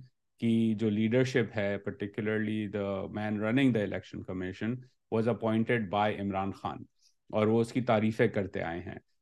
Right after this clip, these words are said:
تو پہلی بات تو یہ کہ کسی نے آپ کے لگایا نہیں ہے۔ اب آپ کلیم کر رہے ہیں کہ میرے پاس پاور نہیں تھا، لیکن اس وقت تو آپ نے بڑی تعریفیں کی تھی ان کی۔ تو یہ بات یاد رکھنا ضروری ہے، لوگ بھول جاتے ہیں اس بات کو۔ ام، دوسری چیز جو سینسس کا ایشو ہے،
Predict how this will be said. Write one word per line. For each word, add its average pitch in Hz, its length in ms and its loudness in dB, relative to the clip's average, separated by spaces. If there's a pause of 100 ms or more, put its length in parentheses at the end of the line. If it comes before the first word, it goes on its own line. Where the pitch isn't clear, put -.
(120)
تو 113 500 6
پہلی 131 260 8
بات 131 260 8
تو 139 60 6
یہ 131 180 8
کہ 135 140 4
کسی 127 300 2
نے 127 120 4
آپ 117 260 6
کے 123 120 4
لگایا 110 480 4
نہیں 110 280 2
ہے۔ 120 60 0
اب 117 240 2
آپ 117 220 4
کلیم 123 260 2
کر 117 160 2
رہے 113 140 2
ہیں 120 60 0
کہ 123 80 -2
میرے 110 220 2
پاس 104 300 2
پاور 104 260 4
نہیں 104 220 -2
تھا، 127 140 0
لیکن 117 340 0
اس 107 160 -4
وقت 113 160 0
تو 117 60 2
آپ 104 180 2
نے 110 80 0
بڑی 101 220 0
تعریفیں 101 440 -4
کی 90 200 -8
تھی 82 160 -10
ان 87 160 -6
کی۔ 110 140 -6
تو 113 120 -2
یہ 120 160 4
بات 135 260 8
یاد 117 240 8
رکھنا 117 380 2
ضروری 98 500 0
ہے، 104 80 0
لوگ 104 200 0
بھول 101 300 2
جاتے 95 300 -2
ہیں 87 280 -6
اس 85 140 -10
بات - 260 -10
کو۔ - 220 -10 (460)
ام، 107 300 4 (760)
دوسری 131 480 8
چیز 151 280 4
جو 131 100 4
سینسس 127 500 2
کا 139 100 4
ایشو 117 340 4
ہے، 117 120 6